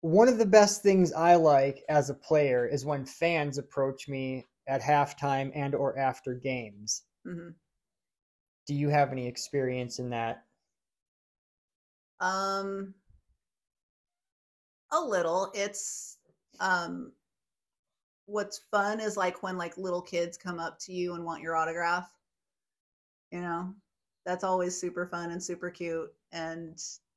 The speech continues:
Speaker 2: uh, what was crazy, like, this, this happened one time during, um, intermission between a doubleheader. Like, my team played the first game, and so we come off the track and we're just kinda hanging out, you know, de-geared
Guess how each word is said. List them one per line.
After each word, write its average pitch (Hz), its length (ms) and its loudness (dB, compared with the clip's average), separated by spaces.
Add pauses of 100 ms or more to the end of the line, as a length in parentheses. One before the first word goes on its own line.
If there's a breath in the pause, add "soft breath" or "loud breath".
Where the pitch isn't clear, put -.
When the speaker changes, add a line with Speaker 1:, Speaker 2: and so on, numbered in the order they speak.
(640)
Speaker 2:
uh, 147 300 -4 (1300)
what 185 200 0
was 175 160 -4
crazy, 185 400 -2
like, 170 260 -4 (280)
this, 190 200 -6
this 185 220 -8
happened 185 340 -2
one 175 180 -6
time 175 520 -6 (220)
during, 170 580 -6 (840)
um, 156 560 -4 (500)
intermission 196 580 -2
between 180 340 -6
a 170 60 -8
doubleheader. 175 840 0
Like, 170 280 -4 (200)
my 180 140 -4
team 180 260 -8
played 175 440 -4 (180)
the 180 60 -14
first 180 280 -4
game, 175 500 -8 (840)
and 170 480 -6
so 175 220 -2
we 170 80 -4
come 240 180 -2
off 240 140 -2
the 247 40 -6
track 190 360 2
and 190 80 -8
we're 185 100 -2
just 180 140 -10
kinda 185 180 -6
hanging 185 320 -8
out, 175 480 -6
you 170 140 -14
know, 160 100 -12
de-geared 208 720 -4